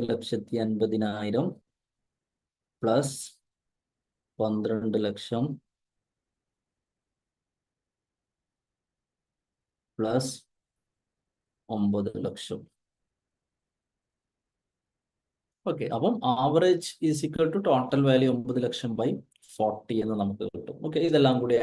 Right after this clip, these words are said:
ആഡ് ചെയ്ത് ചെയ്താൽ നമുക്ക് we will be having the answer. Okay, എയ്റ്റി ത്രീ സെവൻ ഫൈവ് സീറോ എന്നുള്ള answer ഉണ്ടാവും. So ഇതാണ് ഇവിടെ പറഞ്ഞിട്ടുള്ള ഈ ക്വസ്റ്റ്യന് applicable ആയിട്ടുള്ള total value concept.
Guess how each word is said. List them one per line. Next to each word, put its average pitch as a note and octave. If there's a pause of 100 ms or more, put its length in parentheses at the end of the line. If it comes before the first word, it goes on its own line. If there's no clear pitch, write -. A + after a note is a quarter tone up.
ആഡ് A2
ചെയ്ത് G#2+
ചെയ്താൽ A2+
നമുക്ക് G#2 (640)
we G#2+
will G#2+
be A2
having G#2
the -
answer. G#2 (240)
Okay, G#2+ (160)
എയ്റ്റി A2 (140)
ത്രീ B2 (640)
സെവൻ G#2+ (100)
ഫൈവ് G2+
സീറോ G2+
എന്നുള്ള G2+
answer -
ഉണ്ടാവും. - (400)
So D3+ (160)
ഇതാണ് D#3+ (180)
ഇവിടെ C3
പറഞ്ഞിട്ടുള്ള C3 (200)
ഈ C3 (120)
ക്വസ്റ്റ്യന് C3 (200)
applicable C#3+
ആയിട്ടുള്ള G#2+
total G2+
value F#2+
concept. -